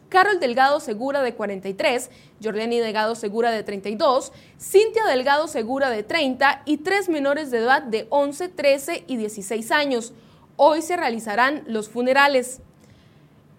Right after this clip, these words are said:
El hombre de apellido Villarreal, detenido tras quedar evidenciado en un video tocando las partes íntimas de una joven en Cartago,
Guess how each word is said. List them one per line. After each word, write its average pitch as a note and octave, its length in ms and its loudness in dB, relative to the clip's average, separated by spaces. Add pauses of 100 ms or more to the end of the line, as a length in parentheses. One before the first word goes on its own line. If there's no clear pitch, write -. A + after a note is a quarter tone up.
El F4+ 180 8
hombre E4 420 4
de E4 80 2
apellido B3+ 540 0
Villarreal, A3+ 880 2
detenido A3+ 500 0
tras B3 280 -2
quedar A#3 340 2
evidenciado B3+ 800 2
en A3 100 0
un A#3 120 -2
video B3+ 360 0
tocando B3+ 380 -2
las A3+ 240 -4
partes F#4 480 -2
íntimas D4 540 -4
de G#3+ 60 -2
una B3+ 180 -4
joven C4 400 0
en A3 140 -6
Cartago, A3 760 2